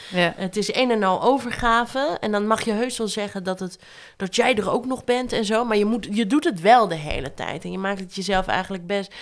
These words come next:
Speaker 2: ja, of, of je benadrukt gewoon heel erg een soort de zachte kwaliteit van je lichaam en geest. Dus ik, nee, ik denk eigenlijk dat het he-, dat het
Speaker 1: Helemaal
Speaker 2: helemaal niet,
Speaker 1: niet.
Speaker 2: eh, zoveel beter is geworden. En,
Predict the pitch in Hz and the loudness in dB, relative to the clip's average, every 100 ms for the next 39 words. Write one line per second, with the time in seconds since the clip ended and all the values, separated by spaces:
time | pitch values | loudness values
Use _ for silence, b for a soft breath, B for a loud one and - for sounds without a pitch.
0 | B - - 190 226 185 214 208 208 269 | B -6 -6 -2 -4 -2 0 2 4 4
1 | 240 226 214 202 226 202 190 196 196 170 | 2 -4 -2 0 0 0 -4 -4 -2 0
2 | 160 196 202 - 196 190 185 175 190 185 | 2 2 2 -4 -4 -2 -2 0 0 0
3 | 185 180 170 170 175 101 - - - 71 | -4 -6 -6 -6 -8 -8 -8 -8 -8 -10
4 | - - B B B B B B B B | -12 -18 B B B B B B B B
5 | B B B B B _ _ _ _ _ | B B B B B _ _ _ _ _
6 | _ 214 220 202 220 170 170 180 175 170 | _ -4 -2 0 2 2 0 -4 -2 -4
7 | 170 185 190 185 190 180 185 180 180 185 | -2 -4 -4 -6 -6 -4 0 2 4 6
8 | 220 180 185 175 - 165 156 165 196 180 | 6 4 4 0 -2 -4 -4 -4 -2 -2
9 | 196 180 175 180 160 185 - 185 175 175 | -2 -2 -2 -2 -6 -8 -8 -6 -4 -4
10 | 170 185 180 | -4 -6 -6